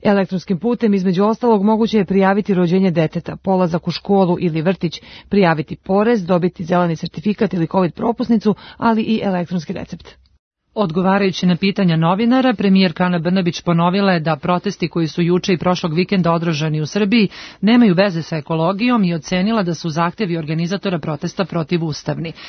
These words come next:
Speaker 2: Ministar Siniša Mali najavljuje da će vlada na prvoj narednoj sednici, najverovatnije u četvrtak, raspravljati o izmenama i dopunama zakona o eksproprijaciji.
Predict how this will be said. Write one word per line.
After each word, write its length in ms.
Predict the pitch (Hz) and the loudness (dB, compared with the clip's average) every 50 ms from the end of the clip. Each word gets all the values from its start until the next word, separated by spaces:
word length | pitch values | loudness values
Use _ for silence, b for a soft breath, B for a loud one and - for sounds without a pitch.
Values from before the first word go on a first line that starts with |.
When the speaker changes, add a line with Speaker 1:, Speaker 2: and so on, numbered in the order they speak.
| B B B B | B B B B
Speaker 2:
Ministar 440 | - 240 240 240 190 - - 190 175 | 2 4 4 4 2 0 -2 -2 -2
Siniša 360 | - 220 214 208 196 - 185 | 0 -2 -2 0 0 0 0
Mali 260 | 175 185 196 202 202 190 | 2 2 2 2 2 2
najavljuje 560 | 175 170 165 160 165 180 190 220 240 247 226 | 2 2 2 0 0 -2 -2 -2 -2 -2 -2
da 120 | 175 180 | -2 -4
će 140 | - - 190 | -4 -4 -4
vlada 320 | 156 175 180 185 185 196 | -2 0 0 0 2 0
na 120 | 180 175 160 | -2 -2 -2
prvoj 260 | - 208 214 175 170 | -2 -4 -2 -2 0
narednoj 420 | 165 165 165 170 170 147 156 147 | 0 0 0 -2 -2 -4 -6 -8
sednici, 480 | 139 - 196 202 196 220 208 - - 190 | -6 -4 -2 0 0 0 -2 -2 -2 0
najverovatnije 680 | 175 185 180 160 156 151 151 151 151 156 - 160 147 | 0 0 0 -2 -2 -4 -4 -4 -4 -6 -6 -6 -8
u 60 | 139 | -8
četvrtak, 540 | 135 - 147 - 185 220 240 - 233 - - B B B B B B | -8 -8 -8 -6 -4 -4 -4 -4 -6 -6 -8 B B B B B B
raspravljati 600 | 208 233 240 - - 247 233 233 214 - 220 214 | -4 -4 -4 -4 -6 -4 -4 -4 -4 -2 -2 -2
o 40 | 208 | 0
izmenama 420 | 208 180 208 208 196 196 190 190 | 0 0 0 0 0 0 0 0
i 60 | 180 | 0
dopunama 520 | 170 180 180 - - 196 185 180 180 180 180 | 0 0 -2 0 0 -2 0 0 0 0 -2
zakona 540 | 151 143 135 135 - - 165 160 160 160 - | -2 -4 -8 -8 -6 -6 -4 -2 -2 -4 -4
o 140 | 165 165 156 - | -6 -8 -8 -8
eksproprijaciji. 920 | 147 143 - - - 165 151 - 196 196 190 185 180 - - - 160 - | -8 -12 -12 -10 -10 -8 -4 -2 0 0 0 -2 -4 -6 -8 -8 -8 -8